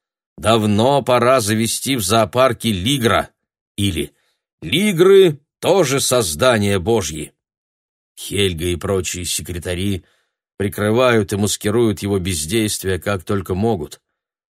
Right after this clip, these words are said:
На практике большая часть управления переходит к Йонасу,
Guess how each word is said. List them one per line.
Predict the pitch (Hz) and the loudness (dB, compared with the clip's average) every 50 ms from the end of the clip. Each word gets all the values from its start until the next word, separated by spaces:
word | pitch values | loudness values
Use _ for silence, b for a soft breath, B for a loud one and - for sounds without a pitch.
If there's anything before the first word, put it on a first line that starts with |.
| _ _ | _ _
На | - 87 85 | -8 -8 -8
практике | - - 101 120 127 127 120 - - 113 98 - 117 113 113 101 82 - _ | -6 -2 0 2 2 2 2 0 -4 -4 -2 0 0 2 2 0 -2 -8 _
большая | - 71 113 127 127 113 - - 110 107 | -6 -2 -2 0 0 -2 -2 -2 -2 -2
часть | 101 - - 110 110 101 - - | -2 -2 -2 -2 -2 -2 -2 -6
управления | 101 - 98 101 101 98 107 107 107 101 101 98 98 | -6 -4 -2 -4 -2 -2 -2 -2 -2 0 -2 -2 -4
переходит | 90 - 107 90 95 90 - 110 104 90 92 87 - | -4 -4 -6 -6 -6 -6 -4 -4 -4 -4 -4 -6 -8
к | - - | -10 -14
Йонасу, | 78 78 82 107 113 110 110 110 - - 120 123 120 _ | -10 -6 -2 -2 0 0 0 -2 -2 -2 -4 -4 -6 _